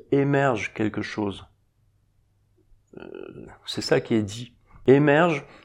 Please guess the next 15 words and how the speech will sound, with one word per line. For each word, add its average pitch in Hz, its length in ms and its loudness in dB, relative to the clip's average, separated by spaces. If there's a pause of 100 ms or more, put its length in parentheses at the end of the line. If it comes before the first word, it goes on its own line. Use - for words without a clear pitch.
(200)
un 120 220 2
écrit, 151 540 -2 (220)
mais 123 300 2
cet 120 280 -4
écrit 156 360 -2
n'est 104 200 0
que - 120 -2
la 180 220 2
représentation 117 720 -2
de 117 80 -2
quelque 104 300 -8
chose 101 220 -8
de 101 100 -10
plus 98 240 -10
ancien, 143 280 -2